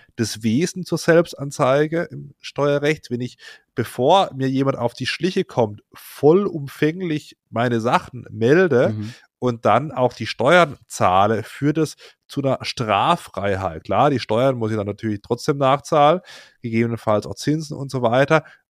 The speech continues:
Speaker 1: aber es kann dazu führen, dass ich sonst keine Strafe bekomme. Das dürfte allerdings jetzt schon zu spät sein, Christian, oder durch das neue Gesetz.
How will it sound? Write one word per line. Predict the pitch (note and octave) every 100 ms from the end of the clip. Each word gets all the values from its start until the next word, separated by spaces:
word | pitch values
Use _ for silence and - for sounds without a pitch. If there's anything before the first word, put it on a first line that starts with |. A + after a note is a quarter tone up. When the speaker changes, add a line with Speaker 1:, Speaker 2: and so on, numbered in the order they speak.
| _
Speaker 1:
aber | G#2+ C3 C#3+ C3+ _
es | A#2+
kann | - B2+
dazu | A#2+ A2+ C3+ C#3
führen, | - C#3 C3+ C3+
dass | B2 A#2
ich | A#2
sonst | - C#3+ F3
keine | - - B2 A#2+ -
Strafe | - - G#2 A#2 D#3 E3 A#2+ G#2 _ _ _
bekomme. | - - - G#2+ F#2 E2 - - -
Das | G2 D3 -
dürfte | E3+ D#3+ - -
allerdings | A#2+ C3+ D3 C#3 C3+
jetzt | C#3 D3
schon | - D3+ C#3+ _
zu | - A#2
spät | - B2 C#3+ G#3+
sein, | - F2 F#2+ A2+
Christian, | - B2+ - D3+ D#3 E3
oder | B2+ C#3+
durch | C#3 C3
das | B2+
neue | B2+ B2 C3
Gesetz. | B2+ A#2 D#3 -